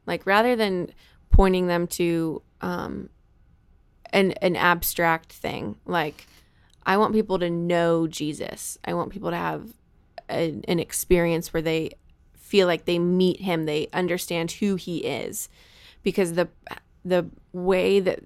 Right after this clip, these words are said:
that, that's such a personal thing. It's such a personal, um, experience. You know, God was, is personal, you know, for him to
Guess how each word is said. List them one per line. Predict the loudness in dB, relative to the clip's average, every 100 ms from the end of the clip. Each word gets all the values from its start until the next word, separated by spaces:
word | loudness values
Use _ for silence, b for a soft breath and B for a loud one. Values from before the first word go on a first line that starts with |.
| -6
that, | 2 2 2
that's | 6 6 6
such | 0 0
a | 4
personal | 4 4 0 0 -2
thing. | -2 -6 -6 -8
It's | -8 -6
such | -6
a | -4
personal, | -2 -2 -2 -2 0 -2 -8 b b b b -6
um, | -4 -2 -2 -6 -10 _ _ _ -2
experience. | 0 0 2 4 6 4 0 -4 -8 -4
You | 0
know, | 0 -2 -8 _
God | 0 4 6 6 4 -2 _ _ _ -14
was, | -4 2 4 4 0 -8 4
is | 8 8 6 -4 2
personal, | 4 4 4 -4 -6 -10 -14 b b b b
you | 0
know, | 0 -2
for | -2 -2
him | 0 -2
to | -2 -6